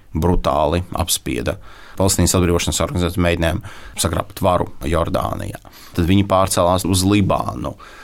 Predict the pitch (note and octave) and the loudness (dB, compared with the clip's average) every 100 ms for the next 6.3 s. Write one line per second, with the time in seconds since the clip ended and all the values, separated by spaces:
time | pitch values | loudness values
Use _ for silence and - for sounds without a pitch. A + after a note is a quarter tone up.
0 | - - - A2 G2+ F#2 D#2+ D2+ E2+ - | -20 -6 2 2 2 0 -2 -4 -8 -2
1 | - F2 F2 - F#2+ - E2 D#2+ - F#2 | 0 2 0 2 2 2 0 -2 0 0
2 | E2+ D2 C#2+ B1 G1+ - - - - - | 2 0 0 -4 -2 -2 -2 -8 -20 -12
3 | - G2 F#2+ G#2 G#2+ G2 F2+ F2+ - B2+ | 2 4 6 6 6 6 4 2 4 4
4 | G#2+ F2 D#2+ D2+ - - E2 D#2+ - E2+ | 6 4 4 0 -4 -6 -2 -2 -2 0
5 | F#2 F2+ - - E2 E2+ F2+ F#2 G#2 G#2+ | 2 4 2 -2 -2 2 4 6 6 6
6 | G2+ G2+ | 4 2